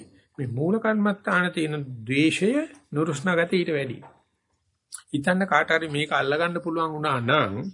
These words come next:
හැම නුරුස්නා ගතියක්ම ප්‍රීතියට කාරණාවක්. භාවනාදී පහළෙන හැම නුරුස්නා ගතියක්ම, නීරස ගතියක්ම, ඒකාකාරීකමක්ම,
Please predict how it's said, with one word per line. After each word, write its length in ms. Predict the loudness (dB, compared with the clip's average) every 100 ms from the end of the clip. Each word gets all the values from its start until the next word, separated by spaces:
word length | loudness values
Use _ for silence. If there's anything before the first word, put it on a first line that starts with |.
| -14 _ _
හැම 140 | 0 0 2
නුරුස්නා 600 | 2 2 0 -4 -4 0
ගතියක්ම 480 | 0 2 2 2 -4
ප්‍රීතියට 460 | 0 0 2 0 0
කාරණාවක්. 520 | -4 -4 -12 -20 -20 _ _ _ _ _ _ _ _ _ _
භාවනාදී 540 | 0 2 2 -2 -2 0
පහළෙන 320 | 0 0 -2
හැම 220 | -2 -2
නුරුස්නා 500 | 0 0 2 2 4
ගතියක්ම, 500 | 4 -2 -6 -10 -14 -16 -18 _ -20 -20 0
නීරස 340 | 4 6 4
ගතියක්ම, 600 | 2 0 -2 -8 -8 -14 -14 -14 _ _ -4
ඒකාකාරීකමක්ම, 1040 | 0 4 2 4 2 2 -2 -4 -6 -6